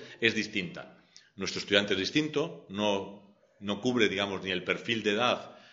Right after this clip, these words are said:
ni el perfil de dedicación o de homogeneidad de un estudiante universitario presencial. Nuestro estudiante, pues,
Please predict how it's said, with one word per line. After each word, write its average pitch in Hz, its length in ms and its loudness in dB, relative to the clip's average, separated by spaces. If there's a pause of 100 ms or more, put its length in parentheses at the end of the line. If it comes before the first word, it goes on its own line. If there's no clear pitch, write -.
ni 98 140 -4
el 95 80 -4
perfil 107 360 -2
de 104 100 4
dedicación 101 580 0
o 92 60 -4
de 92 100 -4
homogeneidad 98 880 -4
de 95 100 -8
un 101 60 -2
estudiante 95 480 -2
universitario 98 640 0
presencial. 123 600 0 (340)
Nuestro 90 180 -10
estudiante, 101 460 2
pues, 95 260 -6